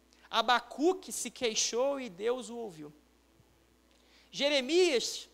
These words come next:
o profeta chorão, só lamentou e Deus o ouviu. Moisés desabafou diante de Deus e Deus o ouviu.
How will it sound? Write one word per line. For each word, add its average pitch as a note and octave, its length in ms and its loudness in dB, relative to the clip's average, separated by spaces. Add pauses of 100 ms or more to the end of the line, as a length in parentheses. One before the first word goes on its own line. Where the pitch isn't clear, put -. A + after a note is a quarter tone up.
(360)
o G#3+ 60 -14
profeta C4 520 -4
chorão, A#3 560 -4 (340)
só D#4 360 -2
lamentou C4 560 -2 (1080)
e C#4 100 -14
Deus G3+ 320 0
o A3 60 -4
ouviu. D#3+ 360 -8 (1700)
Moisés B3 580 4
desabafou C4 680 0
diante B3 280 -8
de A3 120 -12
Deus A3+ 500 -2
e A#3 80 -10
Deus G3+ 480 -6
o A3+ 160 -12
ouviu. A#3+ 560 -10